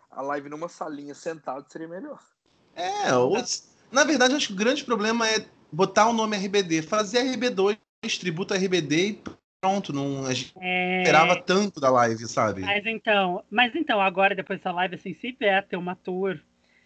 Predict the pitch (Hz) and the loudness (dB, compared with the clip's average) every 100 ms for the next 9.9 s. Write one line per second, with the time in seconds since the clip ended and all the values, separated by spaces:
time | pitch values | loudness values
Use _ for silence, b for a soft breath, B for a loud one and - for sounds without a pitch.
0 | _ - 190 160 190 190 190 190 185 196 | _ -2 -2 2 2 2 2 -4 -4 -6
1 | - 175 170 - 175 175 - 180 165 165 | -6 -8 -12 -8 -8 -8 -10 -8 -4 -4
2 | - 175 165 156 165 170 - 160 _ 160 | -8 -10 -10 -8 -10 -10 -16 -20 _ -14
3 | 156 - 180 190 208 175 214 254 208 214 | -14 -12 -2 2 2 0 -6 -6 -4 -4
4 | - 196 208 - 208 220 - 202 180 170 | -4 -4 -6 -2 2 2 0 -4 -4 -6
5 | 190 208 202 196 190 175 170 175 208 214 | -4 0 0 0 -4 -4 -6 0 0 0
6 | 196 196 180 170 180 208 - 220 185 196 | -2 -4 -4 0 0 0 -4 -4 -4 -2
7 | 202 196 202 185 185 180 190 - 190 170 | -4 -4 -4 -6 -4 -4 -6 -6 -8 -6
8 | 160 156 - 165 180 175 170 185 180 185 | -6 -10 -12 -12 -10 -8 -6 -6 -8 -8
9 | - 196 - - - 180 185 190 | -8 -6 -8 -10 -10 -6 -6 -8